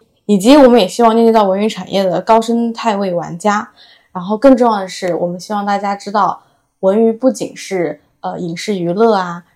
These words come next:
然后 idol 啊，经济这种，文娱这个生态的圈子还是非常广阔的，包括游戏、A I、Web三等等，都是属于文娱的范畴内，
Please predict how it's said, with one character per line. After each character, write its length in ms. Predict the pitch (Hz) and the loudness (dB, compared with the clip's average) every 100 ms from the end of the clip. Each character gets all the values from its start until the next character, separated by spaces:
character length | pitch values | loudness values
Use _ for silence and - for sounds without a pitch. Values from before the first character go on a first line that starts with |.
| _ | _
然 160 | 165 | -10
后 260 | 175 196 190 | -4 0 0
idol 380 | - 214 214 196 | 0 -4 0 0
啊， 180 | 175 180 | 0 -4
经 280 | - 233 233 | -2 0 0
济 100 | 214 | -2
这 140 | 190 | -6
种， 180 | 165 - _ _ - | -8 -14 _ _ -2
文 200 | 196 226 | 2 4
娱 140 | 233 | 4
这 160 | 247 233 | 4 4
个 240 | 190 175 | 4 0
生 200 | 170 226 | 0 -2
态 140 | 226 | 0
的 120 | 208 175 | 0 -2
圈 260 | - 214 | -4 -6
子 160 | 202 - | -4 -8
还 160 | 175 | -12
是 120 | 175 196 | -14 0
非 120 | 240 | 0
常 180 | 202 202 | 0 -4
广 200 | 170 - | -6 -4
阔 180 | - 214 | 0 0
的， 140 | - _ _ | -2 _ _
包 100 | - | -2
括 200 | 247 233 | 2 2
游 160 | 185 165 | 2 -2
戏、 180 | 170 208 | -2 -4
A 200 | 208 202 | -2 -2
I、 120 | 196 | -2
Web 160 | 202 196 | -4 -6
三 300 | - 196 196 | -8 -8 -6
等 240 | 170 202 | -8 -2
等， 160 | 226 - _ _ | -2 -2 _ _
都 140 | 220 226 | -2 0
是 120 | 226 | 0
属 220 | - 156 | -4 -4
于 120 | 156 | -2
文 220 | 160 175 | -4 -6
娱 40 | 190 | -8
的 100 | 190 | -10
范 180 | 208 196 | -10 -10
畴 140 | 165 | -8
内， 260 | 196 - | -8 -8